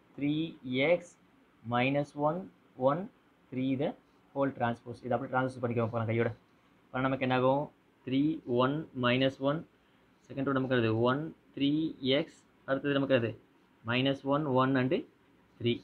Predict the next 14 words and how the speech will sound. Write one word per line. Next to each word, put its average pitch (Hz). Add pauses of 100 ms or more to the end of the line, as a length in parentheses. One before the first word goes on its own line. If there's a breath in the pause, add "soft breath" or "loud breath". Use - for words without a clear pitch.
இதான் 127
நமக்கு 131
என்னது? 123 (1160)
நமக்கு 131
என்னது? 117 (100)
Coefficient 143
collection 123
of 175 (220)
A-ன்னு 135
தெரிஞ்சு 117
போச்சு 117
நமக்கு. 113 (200)
கிளியரா 131
நமக்கு? 127